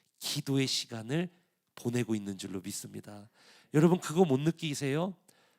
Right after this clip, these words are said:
작년 여름부터 우리 블레싱 센터 교회 기도가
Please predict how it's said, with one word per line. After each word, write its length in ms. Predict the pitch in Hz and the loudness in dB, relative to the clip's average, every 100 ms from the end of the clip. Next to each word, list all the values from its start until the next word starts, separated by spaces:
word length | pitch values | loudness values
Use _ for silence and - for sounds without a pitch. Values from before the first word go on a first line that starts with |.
| _ - | _ -4
작년 400 | 160 170 185 160 | 0 4 4 6
여름부터 1000 | 135 170 175 160 - 139 147 143 87 _ _ - | 8 6 4 -2 0 0 0 -2 -6 _ _ -2
우리 180 | 147 170 | 6 6
블레싱 460 | 175 151 170 180 165 | 6 4 4 4 0
센터 400 | 160 160 156 143 | -2 -2 -2 0
교회 220 | 147 139 | 0 -2
기도가 720 | - - 143 123 160 151 | -4 -10 -6 -4 -2 -2